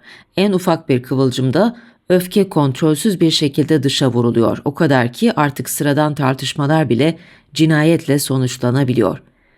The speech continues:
Geçtiğimiz günlerde Tem otoyolunda yaşanan bir olay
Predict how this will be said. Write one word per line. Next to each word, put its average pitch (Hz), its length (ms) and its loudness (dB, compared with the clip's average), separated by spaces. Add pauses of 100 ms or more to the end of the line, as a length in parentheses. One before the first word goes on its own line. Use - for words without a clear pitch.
(280)
Geçtiğimiz 262 560 2
günlerde 139 600 2
Tem 220 220 2
otoyolunda 131 540 2
yaşanan 123 520 0
bir 117 100 2
olay 139 340 2